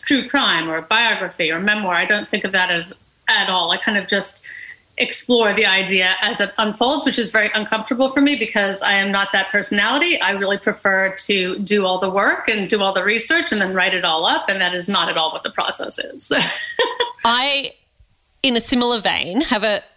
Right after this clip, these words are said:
Speaker 2: question about whether there's a sense of continuum here from The Trauma Cleaner. Obviously, that was an enormous Australian and international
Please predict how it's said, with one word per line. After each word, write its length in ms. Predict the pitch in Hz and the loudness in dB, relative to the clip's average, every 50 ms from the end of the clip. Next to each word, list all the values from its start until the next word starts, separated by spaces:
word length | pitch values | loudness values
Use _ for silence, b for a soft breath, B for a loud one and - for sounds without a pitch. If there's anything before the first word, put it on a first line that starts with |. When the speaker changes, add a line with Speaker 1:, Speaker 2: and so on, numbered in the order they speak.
| _ _ _ - | _ _ _ -16
Speaker 2:
question 580 | - - - - 302 392 392 - - - 480 466 | -14 -6 0 2 2 2 2 2 0 2 2 2
about 240 | 453 453 415 269 254 | 2 2 2 2 2
whether 240 | 277 269 247 269 233 | 0 0 0 0 0
there's 240 | 247 240 226 233 | 0 0 0 0
a 80 | 226 214 | -2 -2
sense 560 | - - - - 247 240 226 - - - - | -2 -4 -2 -2 0 0 -2 -2 -2 0 0
of 340 | 226 208 202 190 196 - - B B B B B B B B B B B B - - - | 2 2 2 0 -2 -6 -10 B B B B B B B B B B B B -14 -6 -2
continuum 1200 | - - 240 214 208 - - - - - - - 233 220 220 226 226 220 214 208 202 190 180 180 180 | 0 0 0 0 -2 -6 -6 -4 -2 -2 0 2 0 0 2 2 2 2 2 2 2 0 0 -2 -4
here 480 | 147 185 180 170 165 160 156 156 - - - - | -2 -2 0 0 0 0 0 0 -2 -4 -8 -18
from 580 | - - - 185 175 175 170 170 170 165 - - _ _ - - | -8 -2 0 2 2 2 0 0 -4 -6 -8 -12 _ _ -8 -4
The 100 | - - | -2 -2
Trauma 420 | - - - 202 180 175 175 170 170 | -2 -2 0 0 0 2 0 -2 -4
Cleaner. 520 | - - - - - 180 165 160 - 80 - | -6 -8 -8 -4 -2 -2 0 0 0 0 2
Obviously, 420 | - 220 220 233 247 247 - 220 196 | 2 2 2 2 0 2 0 0 0
that 140 | 190 - - | 0 0 -2
was 160 | 202 190 190 | -2 -2 -2
an 80 | 190 | 0
enormous 540 | 185 185 185 185 175 175 180 180 180 - - | 0 0 0 0 2 2 2 2 0 0 0
Australian 600 | 180 175 - - 190 170 170 170 170 170 165 165 165 | 0 0 0 2 2 0 0 0 0 0 0 -2 -2
and 200 | - 202 208 208 | -2 -2 0 0
international 640 | 202 190 196 196 185 180 - - - 175 165 - | 0 0 0 0 0 -2 -2 -4 -4 -4 -6 -6